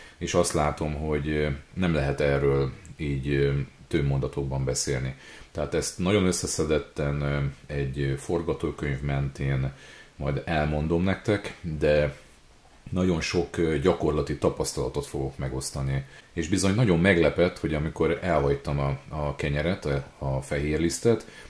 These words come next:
akkor, ö, elkezdett megváltozni a szervezetem működése. Jobban éreztem magam, energikusabbá váltam, jobban aludtam, megszűntek azok a tünetek, amik addig voltak, például a puffadás, ö, és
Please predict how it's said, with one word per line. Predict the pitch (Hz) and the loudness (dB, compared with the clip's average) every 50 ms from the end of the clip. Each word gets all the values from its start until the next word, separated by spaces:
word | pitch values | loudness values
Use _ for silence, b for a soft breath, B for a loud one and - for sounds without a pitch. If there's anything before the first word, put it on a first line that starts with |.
| B | B
akkor, | - 95 85 - - - 92 90 | -6 -6 -6 -4 -2 0 2 4
ö, | 90 87 87 87 87 90 92 - | 6 6 6 6 4 4 2 0
elkezdett | - 87 78 - - 82 76 78 71 - | 0 -2 -4 -2 -2 -4 -2 -4 -4 -2
megváltozni | 87 78 76 71 69 67 65 67 - - 71 67 69 71 | 0 0 0 2 0 0 0 -2 -2 -2 -2 -2 0 -2
a | 67 | -2
szervezetem | - - 73 69 67 65 65 67 69 - 69 69 65 | -2 -2 0 -2 0 -2 -2 -4 -4 -4 -4 -4 -2
működése. | 65 65 65 - - 60 57 60 60 - - 73 71 69 76 | -2 -4 -4 -6 -8 -6 -6 -6 -8 -6 -6 -8 -8 -6 -4
Jobban | 92 95 98 92 90 | -4 -2 0 0 2
éreztem | 87 85 85 82 - - - 82 78 | 2 2 2 0 -2 -2 -4 -4 -2
magam, | 76 73 71 69 69 67 67 | -2 -2 -2 0 0 0 -2
energikusabbá | 67 85 87 85 82 80 82 73 - 85 - - 82 78 73 71 71 71 69 | -2 -2 -2 0 0 0 -2 -2 -4 -6 -4 -2 -4 -2 0 0 0 0 2
váltam, | 69 69 67 69 69 69 - 71 67 65 65 65 - B B B B B B - | 2 2 2 2 0 0 -2 -2 -2 0 -2 -4 -6 B B B B B B -4
jobban | 92 90 87 80 80 80 76 | 0 0 2 2 2 0 0
aludtam, | 73 73 78 76 - - - - 76 71 71 71 71 69 67 67 67 67 67 67 67 67 | 2 0 0 -2 -4 -6 -6 -2 -2 0 0 0 0 0 2 2 2 2 0 0 0 0
megszűntek | 78 78 73 - - 78 73 69 73 71 - | 0 -2 -2 -2 -4 -4 -4 -4 -4 -4 -4
azok | 71 71 71 71 | -2 -2 -2 -2
a | 76 | -4
tünetek, | 71 - 82 76 69 67 69 - | -6 -4 -4 -4 -2 -2 -4 -4
amik | - 65 67 67 - | -2 -4 -4 -2 -2
addig | 73 69 65 65 65 | -2 -2 -2 -2 -2
voltak, | 67 76 80 - - - - - - | 0 2 0 0 0 0 -6 -6 -6
például | - 58 57 62 - 101 | -8 -8 -8 -6 -8 -8
a | 104 - - | -10 -10 -10
puffadás, | 87 - - - 78 71 69 71 69 69 67 67 - - - B B B B B B B B B - - | -10 -10 -6 -4 -2 0 0 0 0 0 0 -2 -4 -8 -12 B B B B B B B B B -12 -8
ö, | 65 67 67 69 67 65 67 64 | -4 -4 -2 -2 -4 -4 -4 -6
és | - - 71 69 - - - - | -6 -4 -4 -2 -4 -4 -6 -8